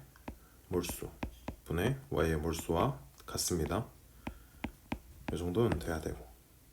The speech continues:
그럼 요렇게 했을 때는 엑스 투 와이 쓰리, 아, 성립하네. 이렇게 보면 되고.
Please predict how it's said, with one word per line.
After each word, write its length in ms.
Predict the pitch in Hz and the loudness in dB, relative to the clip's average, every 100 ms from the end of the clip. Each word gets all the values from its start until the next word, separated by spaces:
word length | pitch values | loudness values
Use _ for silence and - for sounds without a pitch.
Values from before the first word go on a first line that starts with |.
| - | -10
그럼 180 | - 120 | 0 8
요렇게 280 | 107 175 - | 10 10 8
했을 260 | 120 - - | 2 2 2
때는 400 | 82 85 147 - - - - - - | 4 6 4 2 -8 -12 -8 -10 -6
엑스 200 | - - | -6 0
투 160 | 110 | 6
와이 120 | 90 | 6
쓰리, 380 | 78 - 90 90 - | 6 0 0 0 -4
아, 360 | - 82 85 101 | -4 0 2 0
성립하네. 580 | - 127 120 - 123 120 - - - - - - - - - - - - - | 2 4 4 6 4 4 -4 -20 -20 -20 -20 -20 -20 -20 -20 -16 -14 -10 -2
이렇게 240 | - - | -2 -2
보면 200 | - 87 | -2 -2
되고. 320 | 78 80 80 | 0 0 -2